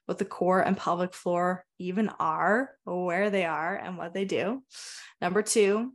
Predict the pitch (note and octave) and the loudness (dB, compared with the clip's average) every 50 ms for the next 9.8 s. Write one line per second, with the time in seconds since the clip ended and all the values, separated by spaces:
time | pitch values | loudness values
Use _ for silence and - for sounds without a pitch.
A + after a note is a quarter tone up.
0 | _ _ - G#3+ F#3+ G3 - G#3 G3 - G3+ F3+ F3 F3 F3+ G#3 A3+ - - - | _ _ -2 0 0 0 0 -4 -2 -2 -2 0 2 2 2 2 0 -2 -8 -14
1 | - _ - - A3 F#3+ G3 - - G3 F#3 C3 F3+ F3+ F3+ - - F#3+ F3+ F3 | -16 _ -4 -2 0 0 0 0 2 2 2 2 0 -4 -6 -4 -4 -2 -2 -2
2 | F3+ - - F3+ F3 F3 F#3+ F#3 F3 E3+ - F3 E3+ E3 E3 D#3+ D3+ - - - | -4 -6 -6 -4 -4 -2 -2 -4 -4 -6 -8 -8 -10 -8 -6 -6 -6 -6 -8 -6
3 | E3 E3 E3 E3+ G#3+ D4+ F4 F4+ - - - - - _ _ - - _ _ _ | -2 0 2 4 4 4 2 0 -4 -10 -16 -20 -20 _ _ -20 -20 _ _ _
4 | _ _ - F#3+ F#3+ - F#3 F3+ F3+ F3+ F3+ F3 F3+ F#3 - A3+ A#3 A#3+ A#3+ A#3+ | _ _ -4 -4 0 2 2 0 2 0 0 0 0 0 2 2 2 2 2 -2
5 | - _ _ _ - - - F#3+ F#3 G3 G#3+ A3+ A3+ A3 _ - E3 - - - | -8 _ _ _ -18 -6 -4 0 2 2 2 2 0 -2 _ -12 -12 -12 -12 -8
6 | E3+ E3 D#3+ D#3+ - - A3 C4 D4 - - C#4+ C4 A#3+ B3+ B3 B3 B3 B3 - | -6 -6 -6 -6 -4 0 0 0 0 0 0 0 2 4 6 4 4 4 2 -2
7 | G#3+ F#3+ G#3 G3+ F#3+ - - - - - - G3 G3 G3+ G3+ - - A3+ G#3+ - | -2 0 0 0 0 -2 -4 -10 -12 -12 -8 -4 -4 -4 -4 0 2 2 2 2
8 | - - - F3+ F3+ F#3+ F#3+ F3+ F#3+ F#3 D#3+ F3+ F#3+ F3+ F3 F3 - F3 E3+ F3 | 0 -4 -4 -2 -2 -2 -2 -2 -2 -4 -4 -2 -2 -4 -4 -4 -6 -10 -8 -6
9 | - - E3 E3 E3 E3+ E3+ F#3 - G3+ G#3 A3 A#3 A#3+ A3+ | -6 -4 -2 -2 -4 -4 -6 -2 2 4 6 6 6 6 2